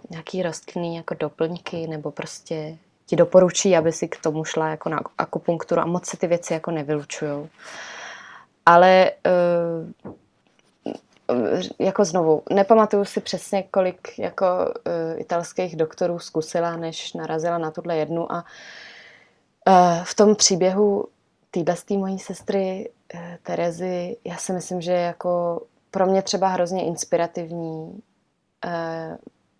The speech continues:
bylo to, že, ehm, že prostě pochopila, že pokud má tuhletu nemoc nějak jako, mm, uchopit,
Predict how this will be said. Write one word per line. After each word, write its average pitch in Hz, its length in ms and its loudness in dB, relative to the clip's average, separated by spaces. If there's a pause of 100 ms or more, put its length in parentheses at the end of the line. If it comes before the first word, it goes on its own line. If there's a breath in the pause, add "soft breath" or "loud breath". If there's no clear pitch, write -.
bylo 175 280 4
to, 175 260 4
že, 175 500 -2 (460)
ehm, 165 480 -8 (1700 soft breath)
že 185 160 -4
prostě 208 340 4
pochopila, 208 680 4 (180)
že 185 160 -4
pokud 196 280 -4 (200)
má 196 400 2
tuhletu 196 520 -2
nemoc 190 400 0
nějak 190 280 -2
jako, 202 400 -2 (200)
mm, 170 480 -8 (500)
uchopit, 190 680 4